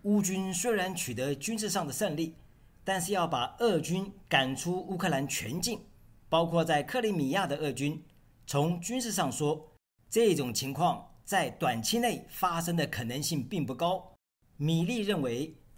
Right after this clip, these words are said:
拜登总统和泽连斯基总统本人都说过，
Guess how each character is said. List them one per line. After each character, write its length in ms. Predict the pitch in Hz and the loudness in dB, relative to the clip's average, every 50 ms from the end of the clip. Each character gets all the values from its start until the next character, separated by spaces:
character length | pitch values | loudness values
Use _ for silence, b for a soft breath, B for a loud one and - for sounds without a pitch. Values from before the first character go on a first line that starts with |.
| - - | -6 -2
拜 200 | 226 214 190 170 | -2 0 0 0
登 220 | 160 175 180 175 | 0 -2 -2 -2
总 180 | 170 131 151 165 | -4 -4 -4 -4
统 400 | 131 131 113 107 110 123 147 - - - - | -2 -2 -4 -2 -2 -4 -6 -8 -10 -18 -20
和 280 | - - - 147 170 175 | -16 -8 -4 -2 -2 0
泽 220 | 170 160 170 214 | 0 0 0 2
连 180 | 220 214 214 214 | 2 2 2 2
斯 160 | 208 - 214 | 0 -2 -4
基 140 | 202 208 202 | -4 -4 -2
总 180 | 165 139 143 151 | -2 -2 -4 -4
统 260 | 110 131 123 104 92 | -4 -6 -6 -6 -2
本 160 | - 131 123 | -2 -2 0
人 160 | 117 123 143 | 0 -2 -2
都 120 | 143 160 160 | 0 -2 -2
说 180 | 165 165 151 | 0 -2 -2
过， 340 | 143 156 156 - - b b | 0 0 -2 -4 -4 b b